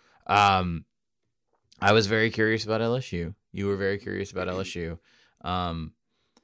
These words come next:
Speaker 1: probably the most interesting game. Obviously, we, we quickly dubbed it at, at S B nations dot com the, um, the narrative game.
Speaker 2: Yeah.
Speaker 1: It definitely, it, I think it lived up to that.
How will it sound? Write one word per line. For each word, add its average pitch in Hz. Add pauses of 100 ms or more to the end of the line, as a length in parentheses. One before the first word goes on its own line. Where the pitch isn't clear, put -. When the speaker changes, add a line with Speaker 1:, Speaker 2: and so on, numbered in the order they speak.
(520)
Speaker 1:
probably 135
the 120
most 110
interesting 98
game. 90 (680)
Obviously, 123
we, 110
we 117
quickly 131
dubbed 107
it 101
at, 92 (100)
at 98
S 95
B -
nations 95
dot 92
com 90
the, 87
um, 78
the 95
narrative 90
game. 82 (120)
Speaker 2:
Yeah. 107 (560)
Speaker 1:
It 101
definitely, 101
it, -
I 107
think 120
it 110
lived 107
up 101
to 98
that. 90